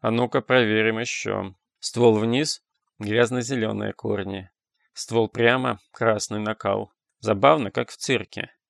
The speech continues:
Кто-то всерьез занимался с тобой дрессировкой. Я, кажется, догадываюсь, кто. Послушай, абразина, где твой укротитель? Жив или мертв? Молчишь?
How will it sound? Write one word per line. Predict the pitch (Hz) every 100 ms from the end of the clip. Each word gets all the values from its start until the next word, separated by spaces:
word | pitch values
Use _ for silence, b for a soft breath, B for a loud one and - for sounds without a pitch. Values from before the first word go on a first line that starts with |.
| _ -
Кто-то | 120 120
всерьез | 127 - 139 139
занимался | 117 120 120 123 117 110
с | -
тобой | 123 127 113
дрессировкой. | 113 - 143 139 107 - 98 - _ _ _ -
Я, | 110 120
кажется, | - 135 123 120 - 127
догадываюсь, | 117 123 120 113 110 98 98 -
кто. | - 101 95 _ _ _ _
Послушай, | 113 110 151 - -
абразина, | 98 107 127 117 113 98 98 _
где | 101 127
твой | 131 127
укротитель? | 117 123 123 127 110 - 98 _
Жив | 98 101 139 -
или | 107 98
мертв? | 98 113 120 - - _ -
Молчишь? | 110 107 - - 131 -